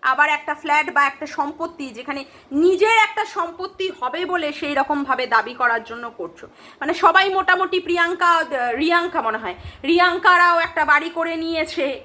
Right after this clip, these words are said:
হ্যাঁ, এইভাবে। ফারিয়ারাও এইভাবে লোককে দেখিয়ে দেখিয়ে, এটা ওটা সেটা করে করে, এটা ওটা জিনিসপত্র নিয়ে নিচ্ছে, অমুক করছে,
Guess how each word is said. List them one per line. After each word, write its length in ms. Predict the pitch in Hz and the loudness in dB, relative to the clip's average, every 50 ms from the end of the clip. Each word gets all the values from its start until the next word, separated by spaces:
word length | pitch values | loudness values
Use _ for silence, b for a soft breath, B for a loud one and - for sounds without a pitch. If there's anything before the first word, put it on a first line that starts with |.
| _ - | _ -6
হ্যাঁ, 200 | 285 254 262 262 | -4 -2 -2 -2
এইভাবে। 540 | 262 285 302 294 311 262 247 247 226 226 220 B B B B B - | -2 -2 -2 0 2 2 2 2 0 -2 -4 B B B B B 4
ফারিয়ারাও 600 | - 285 302 339 349 349 349 349 359 370 370 381 | 4 4 4 4 2 4 4 6 6 4 4 2
এইভাবে 560 | 370 359 359 359 359 359 349 339 370 359 339 320 | 0 -4 -6 -6 -4 -4 -4 -6 -6 -8 -8 -8
লোককে 360 | 311 302 302 - - 349 339 | -6 -6 -6 -6 -8 -12 -12
দেখিয়ে 400 | 320 311 302 311 - 370 359 349 | -10 -10 -12 -4 -4 -4 -4 -4
দেখিয়ে, 480 | 294 370 349 339 339 349 339 330 311 | -4 -6 -6 -2 -2 -2 0 0 -2
এটা 280 | 302 311 349 349 339 339 | 0 4 4 4 6 6
ওটা 360 | 311 311 311 320 339 359 349 | 4 2 2 2 2 2 2
সেটা 360 | 349 - 359 311 311 349 339 | 2 -4 -8 -4 -2 0 -2
করে 240 | 349 339 330 320 320 | 0 0 -2 -2 -2
করে, 320 | 320 339 330 320 302 294 294 B B B B B | -2 -2 -2 0 -2 -4 -4 B B B B B
এটা 320 | - 285 285 330 339 339 320 | -4 -2 4 6 6 6 6
ওটা 240 | 302 311 330 339 | 4 4 0 0
জিনিসপত্র 600 | 302 311 320 320 339 339 - 339 330 330 - 330 | 0 -2 -2 -2 -4 -4 -2 -4 -4 -4 -2 -4
নিয়ে 240 | 320 320 320 330 330 | -4 -4 -4 -4 -2
নিচ্ছে, 380 | 330 339 349 339 - - 359 330 | -2 -2 -2 -2 -2 -4 -2 -2
অমুক 260 | 320 320 330 349 339 | -2 0 -2 -4 -4
করছে, 520 | - 330 330 330 - 370 330 302 269 262 | -2 -2 -2 -2 -2 -2 0 0 -2 -2